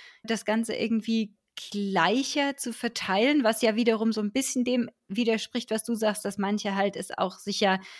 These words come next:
tatsächlich verdient haben, mehr zu haben, weil sie sich halt mehr angestrengt haben, wobei da auch wieder die Frage ist,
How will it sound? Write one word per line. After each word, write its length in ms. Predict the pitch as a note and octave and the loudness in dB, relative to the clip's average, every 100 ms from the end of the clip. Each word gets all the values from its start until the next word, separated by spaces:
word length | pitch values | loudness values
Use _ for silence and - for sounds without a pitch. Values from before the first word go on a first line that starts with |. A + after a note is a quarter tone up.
| - - _ | -20 -20 _
tatsächlich 560 | - G#3 A3 A#3 A#3+ - | 2 2 4 0 0 0
verdient 500 | G3 G#3 C#4 D4 - | 0 4 4 2 2
haben, 340 | G#3+ A3 G#3 | 2 4 2
mehr 280 | G3+ A#3+ D4+ | 4 4 2
zu 240 | - C4 | 0 0
haben, 480 | B3 B3 C4 B3+ B3 | 2 4 6 4 2
weil 160 | A3 G#3+ | 2 -2
sie 100 | A3 | -4
sich 240 | A3+ G#3+ | -4 -2
halt 180 | G#3+ G3+ | -4 -2
mehr 200 | G3 - | -4 -2
angestrengt 540 | A#3+ C4 - A#3+ A#3+ | 0 -2 -4 -2 -2
haben, 280 | A#3 A#3 A#3 | 0 2 2
wobei 280 | G3+ F#3 F#3+ | 0 0 0
da 200 | F3+ D#3+ | 0 -2
auch 160 | - - | -4 -6
wieder 180 | A3 | -6
die 120 | G#3 G3+ | -6 -4
Frage 340 | F#3+ F#3+ F3+ | 0 0 0
ist, 180 | F#3+ | -8